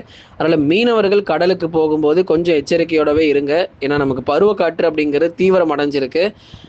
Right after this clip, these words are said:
அஹ், தொடர்ந்து ரெட் அலர்ட் பத்தி கொஞ்சம் சொல்லுங்க, நிறைய பேர் கேட்டிருந்தீங்க, அதையும் நம்ம சொல்லிடுறோம். அஹ், ரெட் அலர்ட் கண்டிப்பா இருக்குங்க. கேரளா, கர்நாடகா, மகாராஷ்டிரா, குஜராத்திலும் ரெட் அலர்ட் வரப்போகுது.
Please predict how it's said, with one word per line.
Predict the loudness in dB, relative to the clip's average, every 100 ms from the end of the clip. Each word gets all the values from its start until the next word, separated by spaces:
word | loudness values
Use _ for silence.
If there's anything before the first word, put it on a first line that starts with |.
| -8 -2
அஹ், | 0
தொடர்ந்து | 0 2 2
ரெட் | 0 0 0
அலர்ட் | 2 0
பத்தி | 0 -2 0
கொஞ்சம் | 0 0
சொல்லுங்க, | 0 0 2 2
நிறைய | 2 0 0
பேர் | 0
கேட்டிருந்தீங்க, | -2 -2 -2 -2 -2
அதையும் | -2 0 -2
நம்ம | -2 -4
சொல்லிடுறோம். | -4 -2 0 0 -2 -6 -18 -20 -10 -4
அஹ், | 0
ரெட் | 0 0 2
அலர்ட் | 0 0
கண்டிப்பா | -2 -2 0 0
இருக்குங்க. | 0 0 -2 -2 -8 -16 -4
கேரளா, | -2 0 0 0
கர்நாடகா, | -2 -2 -2 0 0 0
மகாராஷ்டிரா, | -2 0 0 0 -4 -2 -2 -2 -2
குஜராத்திலும் | 0 0 0 0 0 0
ரெட் | 0 0
அலர்ட் | -2 0
வரப்போகுது. | -2 -2 -2 -2 -4